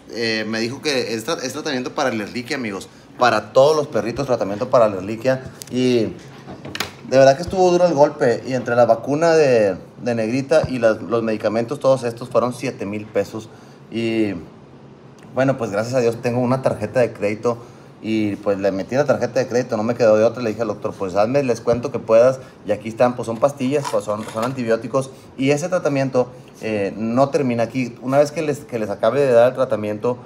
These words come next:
por treinta días, por, creo que son veintiún días lo que me dio ahora, no me dio treinta días. Y cuando lo termine, tengo que darles el tratamiento otra vez a todos. Solo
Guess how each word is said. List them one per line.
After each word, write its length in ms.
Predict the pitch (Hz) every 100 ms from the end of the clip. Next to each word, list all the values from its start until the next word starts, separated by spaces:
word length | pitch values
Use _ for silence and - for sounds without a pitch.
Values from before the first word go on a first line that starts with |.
| - - -
por 300 | 113 101 90 - -
treinta 300 | 127 147 160
días, 240 | 135 147
por, 180 | 139 110 -
creo 120 | - 156
que 60 |
son 160 | - 180
veintiún 380 | 170 139 143 143
días 320 | 135 127 113
lo 120 | 107
que 60 | 101
me 100 | 95
dio 300 | 98 117 117
ahora, 400 | - 95 107 117 113 - - -
no 100 | 113
me 80 | 113
dio 100 | 117
treinta 280 | 117 117 113
días. 340 | 107 113 - - - - - -
Y 460 | 123 127 127 123 117 101 82 - - - - - - 127
cuando 200 | 143 135
lo 100 | 127
termine, 360 | 127 180 151
tengo 260 | 135 127 139
que 80 | 147
darles 260 | 135 139
el 60 | 135
tratamiento 420 | 117 117 107 107
otra 160 | 120 123
vez 100 | 113
a 120 | 110
todos. 400 | 127 123 113 -
Solo 420 | 135 143 170 175